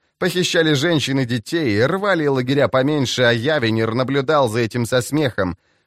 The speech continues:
Он любит, когда его псы дерутся меж собою, потому что тогда они не задумываются о мести хозяина. Кроме того, он следил, чтобы ни один из них не приобрёл слишком много силы.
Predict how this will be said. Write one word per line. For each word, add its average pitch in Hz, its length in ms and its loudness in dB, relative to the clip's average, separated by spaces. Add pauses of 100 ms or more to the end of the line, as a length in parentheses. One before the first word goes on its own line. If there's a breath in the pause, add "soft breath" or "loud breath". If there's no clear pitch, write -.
Он 226 160 2
любит, 190 240 -2
когда 110 240 2
его 101 220 4
псы 139 260 -2
дерутся 117 440 -2
меж 98 180 0
собою, 104 560 0
потому 107 340 -2
что - 180 -6
тогда 117 460 0
они 113 160 2
не 117 140 2
задумываются 110 680 0
о 104 40 4
мести 107 320 0
хозяина. 95 640 0 (360)
Кроме 185 260 0
того, 135 220 4
он 120 180 2
следил, 127 680 -2
чтобы 113 320 -2
ни 120 100 2
один 117 420 0
из 117 280 -2
них 127 420 0
не 135 200 2
приобрёл 120 540 2
слишком 110 460 -2
много 104 320 0
силы. 101 400 -6